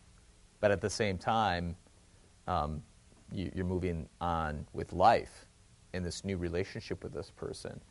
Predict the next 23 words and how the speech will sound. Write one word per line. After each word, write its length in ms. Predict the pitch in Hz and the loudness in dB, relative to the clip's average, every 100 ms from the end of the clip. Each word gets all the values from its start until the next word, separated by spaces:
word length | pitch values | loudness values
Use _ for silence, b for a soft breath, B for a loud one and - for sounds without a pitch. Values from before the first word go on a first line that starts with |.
| b b b b | b b b b
'Cause, 140 | 127 123 | -6 0
you 80 | |
know, 120 | 120 107 | 0 4
old 220 | 139 135 | 2 2
churches, 640 | - 131 - 107 95 - - - | -2 -2 -2 -4 -4 -12 -12 -4
and 100 | 113 | -2
I, 140 | 76 | -2
this 280 | 107 120 - | -2 -4 -4
is 120 | 104 | -6
kind 160 | 117 95 | -2 -2
of 80 | |
tangential 520 | - 101 92 101 98 87 | -2 -4 0 -2 0 -2
to 60 | |
what 80 | 87 | 0
we're 60 | 98 | -2
talking 200 | 123 107 | 0 0
about, 180 | 90 85 | 0 -2
but 100 | 92 | -2
the 140 | 117 | 2
idea 260 | 110 127 135 | 2 4 2
is 120 | 113 | 4
that, 240 | 104 95 - - - - _ - - _ - - - - | 2 0 -4 -20 -20 -20 _ -20 -20 _ -20 -20 -12 -2
um, 340 | 98 90 90 | 0 0 -4